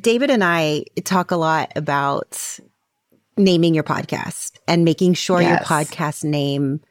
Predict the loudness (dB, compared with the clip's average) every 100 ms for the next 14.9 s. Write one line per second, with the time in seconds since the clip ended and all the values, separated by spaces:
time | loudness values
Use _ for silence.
0 | _ -20 -20 -20 _ 0 4 4 2 0
1 | -2 0 -4 -4 -2 -2 2 2 2 -2
2 | -6 -12 -4 -4 -4 -10 0 2 4 0
3 | 0 -2 0 -2 -2 -2 -2 -2 -2 -2
4 | -2 -4 0 2 2 0 0 -4 -4 -4
5 | -4 -6 -6 -8 -6 -4 0 0 2 0
6 | -4 -12 -20 -20 _ -2 -2 -4 -2 0
7 | 0 0 -2 0 0 2 2 0 -2 -10
8 | -20 -20 _ _ _ 0 2 4 2 2
9 | 2 2 -2 -8 _ -4 2 4 4 2
10 | 0 2 0 0 -2 0 -2 -4 -2 0
11 | 0 -2 -4 -2 0 -2 0 0 0 -2
12 | -6 -8 -2 0 2 4 4 4 4 0
13 | 0 -2 0 0 2 4 4 4 2 0
14 | 0 0 -2 -6 -4 -4 -4 -4